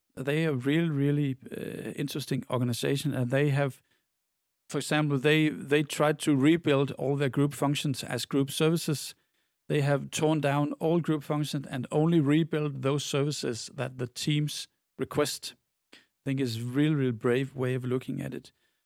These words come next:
Then there's, uh, in Norway, there's, uh, S-Banken that I would, uh, look towards. Uh, in Denmark, there's an organization called Pengala. They are seventy employees, just with one,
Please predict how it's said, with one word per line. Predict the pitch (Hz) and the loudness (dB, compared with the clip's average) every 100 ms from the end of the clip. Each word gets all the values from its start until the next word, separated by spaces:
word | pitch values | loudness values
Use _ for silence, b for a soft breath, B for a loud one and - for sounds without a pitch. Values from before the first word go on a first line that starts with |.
| _ | _
Then | 143 147 | 0 2
there's, | 147 135 - | 4 4 2
uh, | 147 131 - | 2 2 2
in | 147 139 | 0 2
Norway, | 143 160 170 | 2 2 2
there's, | 143 135 - - | 2 -2 -2 -6
uh, | - 120 120 117 - - | -2 -2 -2 -6 -8 -2
S-Banken | 160 - 185 190 214 208 _ _ _ _ _ _ | -2 0 0 2 2 0 _ _ _ _ _ _
that | 131 | -4
I | 127 | 0
would, | 139 135 135 | 0 -2 0
uh, | 139 131 127 135 - | 2 2 2 0 -4
look | 135 147 | -6 -6
towards. | - 151 165 170 - - _ _ _ _ _ - | -6 -4 -4 -6 -14 -18 _ _ _ _ _ -2
Uh, | 135 127 127 | 0 2 2
in | 139 | 0
Denmark, | 131 151 175 180 165 | 2 2 2 2 0
there's | 147 135 - | -2 -2 -2
an | 127 127 | -4 -4
organization | 127 127 143 143 156 | -4 -4 -2 -2 -4
called | - 123 120 - | -4 -4 -4 -4
Pengala. | 123 113 131 147 196 180 | -6 0 2 4 2 0
They | 143 143 | -2 -2
are | 147 123 | -2 -4
seventy | 123 - 156 160 - | -4 -2 0 0 -2
employees, | - 135 151 139 147 - | -6 -4 -4 -2 -2 -2
just | - 143 - | -2 -2 -2
with | 143 127 | -4 -4
one, | 120 127 135 151 151 | -6 -2 0 0 -2